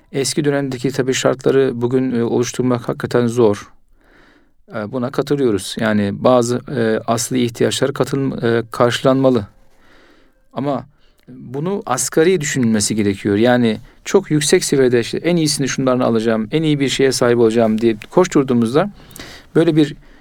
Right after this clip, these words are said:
hedefle başladığımızda evlilik çok gecikebiliyor kıymetli kardeşlerim. Yani alt seviyelerden de bir ev kurulabilir. Yani bugün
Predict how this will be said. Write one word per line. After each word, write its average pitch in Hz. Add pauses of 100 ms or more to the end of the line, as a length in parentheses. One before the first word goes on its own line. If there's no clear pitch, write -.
(160)
hedefle 147
başladığımızda 123 (500)
evlilik 143
çok -
gecikebiliyor 127
kıymetli 107
kardeşlerim. 101 (340)
Yani 110 (520)
alt 202
seviyelerden 147
de 135
bir 127
ev 120
kurulabilir. 123
Yani 127
bugün 147